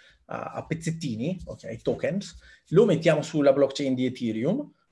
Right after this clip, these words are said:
ok, distribuiamo, eh, questi token ai, agli investitori che possono fare due cose: mettersele sul loro wallet personale, ok, cioè, qua il mio, il mio Trezor, ad esempio, o lo possono tenere nel wallet di Cryptalia.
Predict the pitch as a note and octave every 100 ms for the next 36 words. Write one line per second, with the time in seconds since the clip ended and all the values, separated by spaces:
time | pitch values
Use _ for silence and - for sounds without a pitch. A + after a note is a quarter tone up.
0 | - - A#2+ B2 F#3+ - D#3 D3 C#3+ C3+
1 | B2 A#2+ A2+ G#2+ G#2+ - C#3 D3 D3+ C#3
2 | C3+ A#2 A2 - C3+ B2 - B2 A#2+ A#2
3 | A2+ - A#2 G#2 G2+ D3 A3+ _ _ -
4 | D#3+ D#3+ D#3+ B2+ A#2+ G#2+ B2 F#3 A#2 G#2
5 | G2+ _ C3 D#3 D#3+ C3+ C#3+ C3 - C3
6 | C3 B2 B2+ B2 A#2 - A#2+ B2+ A2+ G#2+
7 | C3+ A#3 - _ _ A2 G#2+ - - -
8 | _ A#2 A#2+ A#2+ A#2+ A2+ A2 - - _
9 | _ A#2 B2+ B2+ D3 C3 D3 G3 - -
10 | _ A2 A2+ G#2+ - F#3+ G3+ - A#3+ _
11 | _ _ - _ - F#3+ B3 C4+ G#3+ D#3
12 | E3+ G3+ C#3 D3 G#3 D3 E3 B2 A2 G#2+
13 | B2+ D#3+ D#3+ - A2 A2 A2+ - - E2
14 | E2